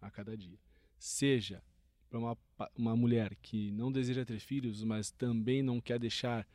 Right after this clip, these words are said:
de ir no casamento da melhor amiga porque tem uma cólica abdominal, ah, insuportável,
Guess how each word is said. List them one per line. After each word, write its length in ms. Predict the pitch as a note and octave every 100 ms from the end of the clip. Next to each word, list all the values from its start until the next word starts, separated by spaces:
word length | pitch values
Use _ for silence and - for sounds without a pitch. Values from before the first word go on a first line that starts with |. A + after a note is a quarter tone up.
| - - - _ -
de 440 | G#2 A2 A#2+ A2 - _ -
ir 220 | A#2+ A#2
no 120 | A#2
casamento 480 | A#2 A2+ A2+ A#2+ A#2+
da 60 |
melhor 220 | A#2 A2+ A2+
amiga 360 | A2+ A#2 A2
porque 360 | - A2 - A2
tem 100 | A#2+
uma 140 | A2+
cólica 400 | - A#2+ A#2+ A#2+
abdominal, 580 | A2 A2+ A2 A2+ A2+ - -
ah, 360 | B2 C3 B2+ -
insuportável, 960 | C#3 D3+ - B2 G#2+ - G#2 A2 A2+